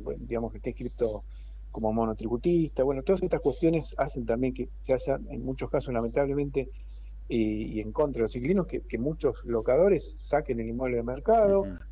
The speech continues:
Speaker 1: lo pongan a la venta, o lo que está ocurriendo ahora, que eso sí está moviendo la aguja cada vez más, que es el tema de las plataformas de alquileres temporarios, eh,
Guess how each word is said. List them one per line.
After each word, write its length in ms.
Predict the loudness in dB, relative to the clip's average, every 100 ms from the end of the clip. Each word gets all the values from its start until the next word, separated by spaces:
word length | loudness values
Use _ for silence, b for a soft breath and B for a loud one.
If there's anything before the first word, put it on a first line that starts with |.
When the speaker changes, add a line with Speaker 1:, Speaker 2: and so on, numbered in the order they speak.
| -2
Speaker 1:
lo 100 | 0
pongan 280 | 2 2 2
a 40 |
la 100 | 4
venta, 420 | 4 4 2 0
o 280 | 2 4 2 2
lo 140 | 0
que 60 | 2
está 120 | -2
ocurriendo 380 | 0 2 4 6
ahora, 220 | 6 4
que 100 | 2
eso 160 | -4 -2
sí 120 | -4
está 200 | 0 0
moviendo 440 | 0 2 2 4
la 60 | 4
aguja 240 | 4 2
cada 140 | 4 4
vez 120 | 4
más, 300 | 2 0 -2 -2
que 100 | -2
es 120 | -2
el 100 | -2
tema 200 | 0 0
de 40 |
las 140 | 0 0
plataformas 840 | 0 0 0 2 2 0 -2 -10 -12 -14 -14 -14 -14 -6
de 120 | -2
alquileres 360 | 0 2 2 2
temporarios, 720 | -2 2 6 6 4 2 0 B B B B -4
eh, 500 | 0 2 2 0 -4